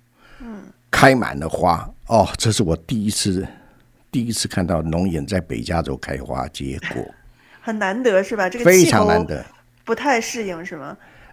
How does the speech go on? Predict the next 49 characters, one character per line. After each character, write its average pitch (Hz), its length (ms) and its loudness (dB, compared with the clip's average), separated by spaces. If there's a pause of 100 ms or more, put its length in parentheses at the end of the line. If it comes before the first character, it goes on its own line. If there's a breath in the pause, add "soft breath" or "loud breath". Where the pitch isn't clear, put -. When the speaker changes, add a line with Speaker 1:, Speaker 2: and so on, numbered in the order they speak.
(140 soft breath)
Speaker 2:
对， 131 200 6
因 95 160 -2
为， 87 280 -2 (400 soft breath)
因 165 100 2
为 156 80 4
最 139 200 2
主 101 180 -4
要 123 200 0
啊， 71 240 -4
它， 147 220 -2 (360)
它 - 140 -6
那 160 120 -4
个 107 140 -6
是 - 160 -8
属 67 240 -10
于 76 180 -8 (320)
热 147 280 -4
带、 117 200 -4
亚 - 280 -10
热 113 180 -4
带 90 160 -6
的 69 200 -10 (240)
水 - 280 -6
果 - 280 -12
啦， - 140 -16 (300 soft breath)
种 170 140 0
在 147 120 -2
洛 139 200 2
杉 110 180 0
矶 - 160 -6
是 - 160 -4
OK 82 480 -6
啦。 - 180 -14
Speaker 1:
嗯。 - 60 -20 (240 soft breath)
Speaker 2:
其 175 220 -2
实 147 120 -4
你 87 200 -4
们 92 240 -6
很 78 180 -8
多 127 160 -6
东 123 200 -6
西 110 240 -6
哦， 76 200 -8
不 104 140 -4
要 110 180 -4
说， 104 300 -4 (520 soft breath)
呃， 82 380 0 (720)
认 113 300 -2
为 82 320 -6